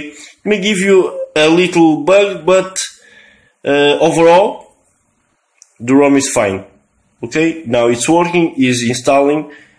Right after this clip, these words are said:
I'm gonna cancel that because I have it. And I'm gonna show you real quick the Antutu score. Okay? Antutu score, it's this one.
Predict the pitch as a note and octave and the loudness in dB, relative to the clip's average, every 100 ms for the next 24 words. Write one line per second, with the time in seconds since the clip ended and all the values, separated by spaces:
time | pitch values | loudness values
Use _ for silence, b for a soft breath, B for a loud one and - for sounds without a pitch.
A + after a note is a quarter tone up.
0 | B _ - G#2+ A2+ A#2 A2+ A2 A2 C3+ | B _ -4 0 0 2 0 -2 -2 -4
1 | C3 D#3 C#3+ E3+ F3+ - - - _ _ | -2 -2 0 0 -2 -6 -18 -20 _ _
2 | - - - G2+ G2+ G2+ G#2+ B2+ E3 G3 | -16 -12 -4 -4 -2 -2 0 0 -2 -4
3 | - b b b b - B2+ C3+ C3+ C#3+ | -10 b b b b -4 0 2 2 2
4 | C#3 C3 - D3+ C#3+ C#3+ C3+ C3+ D3 C#3+ | 0 0 0 2 2 4 4 4 2 -2
5 | - D#3 D3 G#2+ A#2+ D#3 D#3 C3+ C#3 C#3 | -2 -4 -4 -8 -2 0 0 -2 -2 -4
6 | C#3 C3+ - G#2 F2+ E2 - _ _ D3 | -4 -6 -4 -4 -4 -6 -20 _ _ -4
7 | D#3 E3 - _ _ _ _ _ - - | -4 -6 -18 _ _ _ _ _ -20 -8
8 | G#2+ A2 A2+ B2 A#2 - D#3 D#3 D#3+ - | -8 -8 -10 -10 -8 -2 0 0 -4 -12
9 | - - B2+ B2 - - - G#2+ A2+ A2 | -20 -10 -8 -6 -10 -12 -12 -6 -6 -4
10 | F#2+ | -6